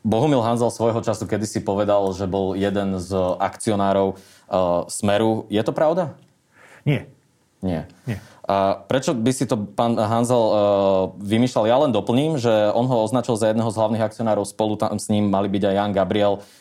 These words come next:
Speaker 1: Ivan Kiňo, Vladimír Por a Juraj Široký. Ak sa nemýlim, ako sponzora Smeru ho spomínal aj, e, Jaroslav Haščák, alebo povedzme, že hlas podobný Jaroslavovi Haščákovi na nahrávke Gorila.
Speaker 2: A, pán redaktor, za dvadsaťdva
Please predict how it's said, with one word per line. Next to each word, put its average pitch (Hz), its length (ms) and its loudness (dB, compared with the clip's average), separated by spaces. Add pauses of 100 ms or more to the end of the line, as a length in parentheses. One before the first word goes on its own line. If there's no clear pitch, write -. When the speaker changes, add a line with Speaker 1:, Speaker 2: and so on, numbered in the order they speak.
Speaker 1:
Ivan 117 280 2
Kiňo, 113 260 0
Vladimír 104 420 2
Por 104 220 0
a 92 80 0
Juraj 110 260 0
Široký. 113 540 -2 (180)
Ak 104 140 -4
sa - 80 -8
nemýlim, 117 260 2
ako 113 160 -2
sponzora 117 380 -2
Smeru 110 320 -2
ho 104 240 -2
spomínal 107 420 -2
aj, 101 140 2
e, 98 120 -2 (960)
Jaroslav 95 380 -4
Haščák, 92 260 -6
alebo 90 300 -4
povedzme, 87 300 -6
že 87 100 -8
hlas 95 240 -2
podobný 101 320 -4
Jaroslavovi 101 480 0
Haščákovi 98 520 -2 (280)
na 92 240 -2
nahrávke 98 480 -2
Gorila. 95 480 -2 (880)
Speaker 2:
A, 117 460 -2 (720)
pán 160 160 -2
redaktor, 165 560 -2 (400)
za 131 560 0 (260)
dvadsaťdva 131 1160 -2